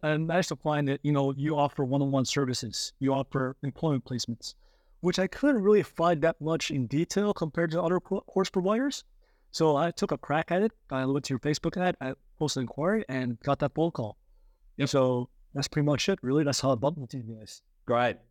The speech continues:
Speaker 2: I'm so glad you did your research. That's the most important thing. And the reason you couldn't find anyone like us is because there is no other organization like us. Um, as I said at the start, I think what makes us special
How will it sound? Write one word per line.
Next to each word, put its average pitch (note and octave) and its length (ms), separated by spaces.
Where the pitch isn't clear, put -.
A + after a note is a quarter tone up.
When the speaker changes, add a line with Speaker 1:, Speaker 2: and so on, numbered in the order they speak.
Speaker 2:
I'm C3 100
so E3+ 220
glad E3+ 240
you D#3+ 80
did C#3+ 140
your A2 100
research. A#2+ 380
That's C3 180
the C#3+ 60
most B2+ 160
important A#2+ 340
thing. B2 220
And C3+ 120
the B2 60
reason F#3+ 340
you D3 120
couldn't C3+ 180
find C#3 320
anyone B2 300
like A#2 200
us B2 220
is B2 100
because B2 320
there A2+ 200
is B2 180
no A2 180
other G2+ 380
organization G2+ 640
like B2 200
us. D3+ 340
Um, A2 360
as B2+ 160
I A#2 40
said A2+ 200
at - 60
the A2 80
start, G2 420
I - 80
think F3 280
what C#3 180
makes C#3 320
us B2+ 180
special A#2+ 640